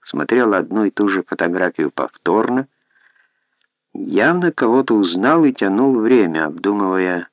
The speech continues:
ответ. «Не понимаю, какой смысл убивать должника,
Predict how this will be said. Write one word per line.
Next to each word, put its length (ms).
ответ. 600
«Не 120
понимаю, 360
какой 320
смысл 540
убивать 580
должника, 840